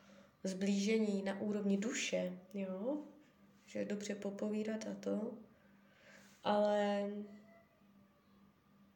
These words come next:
on si bude držet odstup, on to tak jako už tam bude, eh, on potřebuje jakoby nezávaznost. Potom zjistíte, že, eh,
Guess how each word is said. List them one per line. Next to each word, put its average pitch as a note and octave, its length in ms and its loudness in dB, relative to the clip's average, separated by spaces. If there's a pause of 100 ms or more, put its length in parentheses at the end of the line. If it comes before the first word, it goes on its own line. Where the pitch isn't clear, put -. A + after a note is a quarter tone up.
(2000)
on G3+ 160 0
si - 140 -6
bude A3 180 2
držet A3+ 320 0
odstup, G3 540 -8
on F#3+ 260 -4
to G3+ 100 -8
tak G3 260 -4
jako G3 480 -2 (220)
už - 220 -10
tam G3+ 280 -2
bude, G3+ 460 0 (1800)
eh, A2 600 -2
on A#3 140 4
potřebuje C4 580 10
jakoby B3+ 320 6
nezávaznost. G#3 1000 6
Potom A#3 320 4
zjistíte, A3+ 560 0
že, A3 120 2
eh, G#3+ 340 2